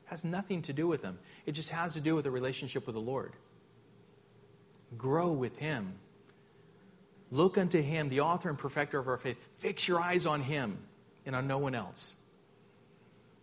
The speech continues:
I-, if you're bitter, confess that and repent. Give it to the Lord. That's a burden you should not be carrying. If you're angry, upset,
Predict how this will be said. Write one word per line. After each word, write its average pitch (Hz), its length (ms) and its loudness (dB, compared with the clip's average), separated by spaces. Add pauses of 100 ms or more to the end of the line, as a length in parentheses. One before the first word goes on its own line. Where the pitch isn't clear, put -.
(720)
I-, - 20 6
if 165 280 4
you're 170 100 6
bitter, 214 520 8 (2000)
confess 226 380 0
that 196 160 4
and 185 60 4
repent. 196 540 4 (220)
Give 202 120 12
it 208 80 4
to 226 80 10
the 214 60 8
Lord. 208 480 10 (500)
That's 170 200 4
a 175 60 10
burden 151 500 6
you 160 300 6
should 175 340 4
not 151 300 6
be 143 160 6
carrying. 127 480 2 (720)
If 156 100 0
you're 160 120 6
angry, 151 420 4
upset, 156 840 4